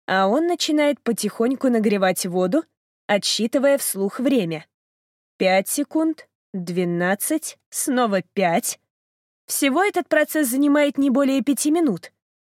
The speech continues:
Но время, кажется, тянется так медленно, что я успеваю обдумать миллион мыслей, которые через одну о принце. Я настолько погружаюсь в себя, что аж вздрагиваю, когда он говорит: "Смотри!"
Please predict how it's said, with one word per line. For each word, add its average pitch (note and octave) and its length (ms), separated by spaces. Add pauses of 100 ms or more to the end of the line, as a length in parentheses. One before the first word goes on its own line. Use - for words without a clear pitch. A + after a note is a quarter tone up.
(240)
Но C#4+ 260
время, D4+ 360
кажется, C#4 480
тянется C#4 540
так C4+ 220
медленно, A#3 640 (460)
что - 220
я B3+ 220
успеваю B3 540
обдумать A#3+ 440
миллион C4 380
мыслей, D4 480
которые A3 440
через A3 340
одну A3+ 320
о B3+ 120
принце. A#3 580 (720)
Я B3+ 320
настолько B3+ 720
погружаюсь A#3+ 640
в - 60
себя, C#4+ 420 (460)
что - 260
аж D4 140
вздрагиваю, C4 760
когда A3+ 320
он A3+ 120
говорит: B3 440 (260)
"Смотри!" A#3 600